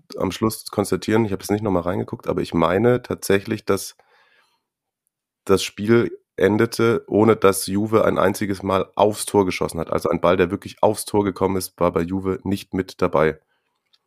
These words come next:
Es waren ein paar Abschlüsse, fanden statt, aber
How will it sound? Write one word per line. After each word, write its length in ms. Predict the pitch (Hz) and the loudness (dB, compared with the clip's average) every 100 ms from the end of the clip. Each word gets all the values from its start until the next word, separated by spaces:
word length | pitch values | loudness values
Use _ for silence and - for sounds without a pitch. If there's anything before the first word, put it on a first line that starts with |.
| _ _ _ _ _ | _ _ _ _ _
Es 140 | _ | _
waren 160 | 85 87 | -2 -2
ein 40 | |
paar 220 | - 98 - | 0 0 0
Abschlüsse, 720 | - - 120 - 120 120 - _ _ _ _ _ _ _ _ _ - - | -4 -2 -2 4 2 2 -6 _ _ _ _ _ _ _ _ _ -20 -20
fanden 380 | - 95 98 90 | -4 -2 -2 -4
statt, 400 | - 98 117 - | 0 0 0 0
aber 460 | 87 92 95 95 | 2 4 2 0